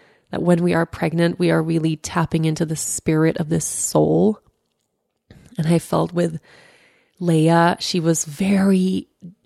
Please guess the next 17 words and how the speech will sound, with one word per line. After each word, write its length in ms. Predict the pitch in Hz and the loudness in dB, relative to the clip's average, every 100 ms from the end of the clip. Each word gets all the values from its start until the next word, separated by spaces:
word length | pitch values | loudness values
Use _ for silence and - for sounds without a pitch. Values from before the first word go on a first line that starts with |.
| - | -8
like, 360 | 180 - - _ | -8 -8 -18 _
out 300 | 180 185 - | -4 -4 -4
there, 380 | - - - - _ _ _ _ _ _ | -6 -4 -4 -10 _ _ _ _ _ _
extroverted, 1200 | 185 - - 196 160 160 156 156 151 147 139 165 - - _ _ _ | -6 -4 -2 0 2 4 4 4 4 2 0 -4 -10 -20 _ _ _
fierce, 960 | - - 214 190 165 151 156 - - - _ _ - 175 | -20 -6 -2 2 2 2 -2 -4 -6 -10 _ _ -16 -12
like, 100 | 165 | -6
very 280 | 214 208 190 | -2 2 2
brave, 800 | 180 170 165 156 156 156 156 175 _ | 0 2 4 4 4 2 -2 -12 _
complete 540 | - 180 - 214 202 - | -12 -8 -4 0 -2 -2
opposite 380 | 170 160 - 170 | -6 -4 -4 -4
of 80 | 160 | -4
shy. 560 | - - 170 160 165 | -4 0 2 2 2
You 140 | 165 175 | 2 0
know, 80 | 170 | 0
she's 220 | 220 180 | -2 -2
the 60 | |
most, 340 | 180 170 170 | 0 0 -2